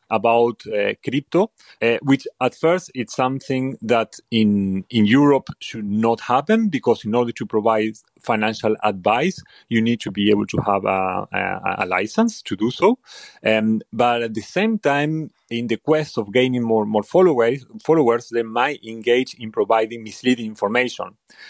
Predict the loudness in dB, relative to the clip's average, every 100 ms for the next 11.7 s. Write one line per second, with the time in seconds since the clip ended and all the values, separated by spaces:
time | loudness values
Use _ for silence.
0 | -20 -20 _ -2 0 2 4 4 2 -2
1 | -8 _ 0 0 4 2 2 0 0 0
2 | -2 -4 -2 2 2 2 2 2 0 _
3 | _ -2 0 2 2 2 -2 -8 -6 2
4 | 2 2 -4 -20 -20 -6 0 0 0 -2
5 | -2 0 0 -2 -2 2 2 -2 -16 -20
6 | -4 -2 0 0 2 0 0 0 2 0
7 | 0 -2 0 2 2 0 0 2 0 2
8 | 2 2 2 0 -6 -2 2 2 -2 -20
9 | _ -2 0 0 0 2 0 0 -2 -2
10 | -6 -4 -4 0 0 0 -2 0 -2 0
11 | -2 -2 -6 -10 -4 -4 -4